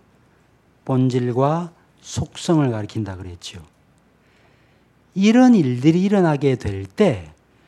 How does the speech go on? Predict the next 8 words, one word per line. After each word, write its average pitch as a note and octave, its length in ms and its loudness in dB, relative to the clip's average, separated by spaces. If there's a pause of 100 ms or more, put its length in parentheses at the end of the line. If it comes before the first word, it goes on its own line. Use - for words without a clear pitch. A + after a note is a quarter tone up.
(580)
우리 C#3+ 240 0
안에서 F3 520 2
이루신 D3 680 -2
그리스도의 E3+ 760 -4
이름, E3+ 400 0 (380)
그리스도의 E3 580 -2
본질과 G3+ 640 2
속성이 F3 920 -4